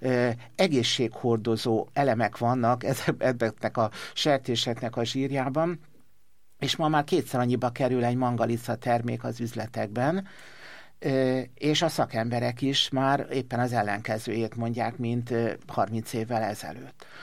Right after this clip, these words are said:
Tehát óvatosabbak, ö, legyünk valaminek az elítélésével és megítélésével. Én azt gondolom, hogy a mértéktartás lenne az, ami, ö, ami a jövő, ö,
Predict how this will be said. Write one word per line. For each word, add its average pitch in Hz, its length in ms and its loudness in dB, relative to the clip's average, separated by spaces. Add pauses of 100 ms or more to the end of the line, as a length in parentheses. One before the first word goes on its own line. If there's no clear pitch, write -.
(260)
Tehát 127 200 0
óvatosabbak, 120 1040 0
ö, 113 300 2 (120)
legyünk 117 580 -2
valaminek 127 560 0
az 117 240 -6
elítélésével 113 1200 -2
és 110 200 -4
megítélésével. 120 1160 0 (320)
Én 107 100 -4
azt 151 240 0
gondolom, 131 500 0
hogy 117 240 0 (260)
a - 120 -2
mértéktartás 135 1500 -2 (100)
lenne 120 420 0
az, 127 420 0 (340)
ami, 113 440 0 (320)
ö, 117 480 -2
ami 113 280 -4
a 110 80 0
jövő, 135 540 4 (240)
ö, 113 340 -2